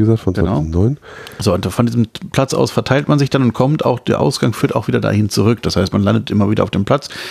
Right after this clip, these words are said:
Speaker 2: und kann dann die nächste Legende ansteuern. Aber steuern wir doch mal Typhoon an.
Speaker 1: Ja. Der zweite
Speaker 2: Ah, nee.
Speaker 1: fertiggestellte,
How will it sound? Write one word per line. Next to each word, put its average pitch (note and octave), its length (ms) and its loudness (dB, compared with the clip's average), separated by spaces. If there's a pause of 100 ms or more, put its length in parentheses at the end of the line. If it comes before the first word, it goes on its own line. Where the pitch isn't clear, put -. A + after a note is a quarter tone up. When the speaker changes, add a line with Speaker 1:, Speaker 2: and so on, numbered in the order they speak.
(180)
Speaker 2:
und A2 200 2
kann G#2+ 160 2
dann G#2 120 2
die - 80 -4
nächste G#2+ 320 0
Legende F2+ 440 0
ansteuern. - 340 -6
Aber A2+ 180 -2
steuern C#3+ 380 2
wir C3 60 4
doch B2+ 120 4
mal A#2+ 160 4
Typhoon C#3+ 580 0
an. - 200 -6 (1040)
Speaker 1:
Ja. G#2 120 0 (720)
Der F#2+ 400 4 (1200)
zweite C#3 540 0 (1200)
Speaker 2:
Ah, A2 320 -6
nee. B2 100 -2
Speaker 1:
fertiggestellte, B2 680 0